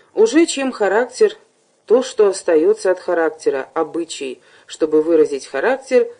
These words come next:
нрав и обычай. Вполне характер – склад. Пятьдесят третье. Смышлён, интеллигент, умён, разумен. Он не смышлён да умён.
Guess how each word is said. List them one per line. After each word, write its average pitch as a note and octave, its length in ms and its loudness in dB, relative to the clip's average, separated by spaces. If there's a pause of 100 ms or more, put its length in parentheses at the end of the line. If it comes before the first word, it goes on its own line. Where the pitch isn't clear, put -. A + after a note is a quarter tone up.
(120)
нрав D3+ 400 -4
и E3+ 60 2
обычай. C#3 580 -4 (840)
Вполне A#3 500 0
характер – F3 800 0
склад. - 580 -2 (2750)
Пятьдесят G3+ 500 -2
третье. C3 640 -6 (240)
Смышлён, E3 800 -2 (300)
интеллигент, G3 880 -2 (200)
умён, E3 360 -4
разумен. C#3 640 -4 (520)
Он C#4+ 280 2
не C#4 100 -4
смышлён A#3+ 640 0
да G#3+ 120 4
умён. D#3+ 460 0